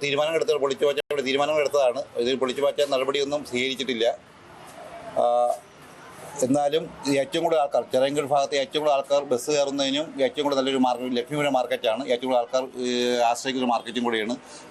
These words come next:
ഇത് തകർന്നു വീഴുകയാണെങ്കിൽ വലിയൊരു അപകടം തന്നെ ചിറയിലുണ്ടാവും. അതിന് ഉദാഹരണം തന്നെയാണ് വലിയ ആലുകൾ പൊടിച്ചു നിന്നിട്ട് വർഷങ്ങളായി എന്നാണ് തോന്നുന്നത്. ഏകദേശം ഒരു പത്ത് അറുപത്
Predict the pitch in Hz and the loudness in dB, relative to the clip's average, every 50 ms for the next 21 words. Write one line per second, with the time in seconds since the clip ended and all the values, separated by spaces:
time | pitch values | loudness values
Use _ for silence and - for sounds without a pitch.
0 | - 127 127 151 170 175 165 160 - 147 135 131 139 143 165 156 147 147 147 151 | 0 0 2 2 0 -2 -4 -6 -4 -4 -2 -2 0 0 0 0 0 2 0 0
1 | 147 156 151 143 139 139 139 131 135 156 160 131 135 123 131 147 160 160 139 123 | 0 -2 -2 -2 0 -2 -2 -2 -2 -4 -4 -2 -2 0 0 0 0 2 0 0
2 | 127 123 139 143 135 131 131 127 131 135 131 - - - 113 120 123 120 113 104 | 0 0 -2 -2 0 0 0 0 0 -2 -4 -8 -6 -2 -2 0 0 -2 -2 0
3 | 104 98 98 95 - - 110 123 139 139 127 131 131 139 147 147 147 143 139 143 | 0 0 0 0 -2 -2 0 0 2 0 0 2 2 2 2 0 0 -2 -2 -2
4 | 139 135 135 151 185 190 - - - - - - - 117 123 139 151 143 127 120 | -2 -2 -2 -2 -4 -4 -10 -20 -20 -20 -12 -4 -2 -2 -2 0 0 0 0 2
5 | 120 127 143 160 170 165 135 143 147 143 - 156 151 147 139 127 147 143 135 127 | 2 0 0 0 0 -2 -2 -4 -4 -4 -4 -4 -4 -4 -2 -2 -2 0 0 0
6 | 120 - 147 143 143 139 135 127 127 120 123 117 110 107 104 98 95 101 110 117 | -2 -2 -4 -2 0 0 0 0 0 0 0 0 0 -2 -4 -2 -2 -2 -2 0
7 | 123 131 127 143 156 139 135 143 - - 139 127 123 131 139 147 | -2 -2 -2 -4 -4 -2 -2 -2 0 2 0 0 0 -2 -4 -2